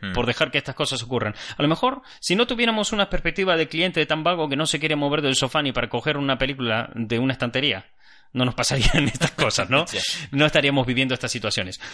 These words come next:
Speaker 2: Pero volviendo a los hechos, antes de profundizar en este, en este punto,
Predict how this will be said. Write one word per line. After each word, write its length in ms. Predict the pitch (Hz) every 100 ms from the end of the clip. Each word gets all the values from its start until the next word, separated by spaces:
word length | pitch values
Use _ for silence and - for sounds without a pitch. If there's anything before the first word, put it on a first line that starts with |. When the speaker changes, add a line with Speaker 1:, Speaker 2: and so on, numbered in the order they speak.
| -
Speaker 2:
Pero 160 | 139
volviendo 280 | 151 185 226
a 40 | 196
los 180 | 170
hechos, 160 | 196 143
antes 180 | 135 139
de 80 | 139
profundizar 580 | 123 135 120 156 135 -
en 140 | 120
este, 420 | 143 131 117 -
en 60 | 120
este 160 | 135 143
punto, 360 | 165 123 147